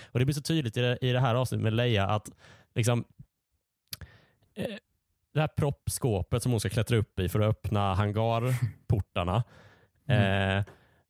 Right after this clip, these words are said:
Speaker 1: liksom, hur kunde, alltså, hur kunde hon veta vad hon skulle göra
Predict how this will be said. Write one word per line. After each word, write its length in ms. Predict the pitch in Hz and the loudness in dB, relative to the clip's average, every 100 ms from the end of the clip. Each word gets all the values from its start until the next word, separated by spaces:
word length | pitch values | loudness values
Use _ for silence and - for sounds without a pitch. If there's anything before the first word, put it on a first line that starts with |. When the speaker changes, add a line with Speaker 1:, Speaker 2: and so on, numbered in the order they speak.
| _ _ _ - | _ _ _ -4
Speaker 1:
liksom, 260 | 120 123 | 0 0
hur 300 | 127 170 180 | 0 0 0
kunde, 560 | 170 - 170 156 151 - - - - - - - _ _ _ _ _ _ | -2 -4 -4 0 -2 -4 -14 -10 -6 -6 -8 -16 _ _ _ _ _ _
alltså, 180 | - 123 | -6 0
hur 180 | 143 175 | 0 0
kunde 180 | 170 165 | 0 0
hon 260 | 160 131 | 0 2
veta 480 | 117 147 151 139 104 | 2 2 0 -2 -2
vad 120 | 107 | 0
hon 100 | 120 | 0
skulle 220 | 107 110 107 | 0 0 0
göra 720 | 120 135 139 120 95 92 98 | 0 0 0 -2 -2 -2 -4